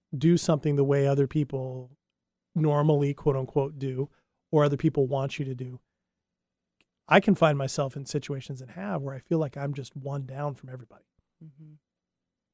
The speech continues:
Speaker 1: You know, and that's not a fun place to be.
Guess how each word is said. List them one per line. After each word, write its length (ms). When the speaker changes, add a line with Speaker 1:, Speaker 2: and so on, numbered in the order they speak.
Speaker 1:
You 60
know, 200
and 440
that's 200
not 100
a 40
fun 320
place 200
to 80
be. 180